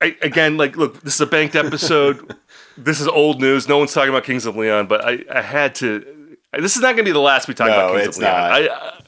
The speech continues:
Speaker 1: there's gonna be some major Kings of Leon discourse on this show. Uh, I should say, too, that the reason why we're banking this episode is that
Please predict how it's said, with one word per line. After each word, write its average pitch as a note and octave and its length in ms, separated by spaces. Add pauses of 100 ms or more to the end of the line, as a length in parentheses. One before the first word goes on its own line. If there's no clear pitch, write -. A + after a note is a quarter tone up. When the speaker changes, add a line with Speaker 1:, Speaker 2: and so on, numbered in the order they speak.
(600)
Speaker 1:
there's C#3+ 200
gonna E3+ 180
be D3+ 80
some C#3 220
major C3 260
Kings A#2 300
of G#2+ 100
Leon G2+ 280
discourse F#2 460
on F#2 140
this F2+ 160
show. F2 360 (300)
Uh, G2+ 240
I C3 60
should C#3+ 180
say, E3+ 300
too, D3+ 280
that G#2+ 380
the A2+ 80
reason B2+ 260
why A#2 80
we're G#2 120
banking G#2 400
this F#2 160
episode F2+ 680
is F#2 280
that F2+ 320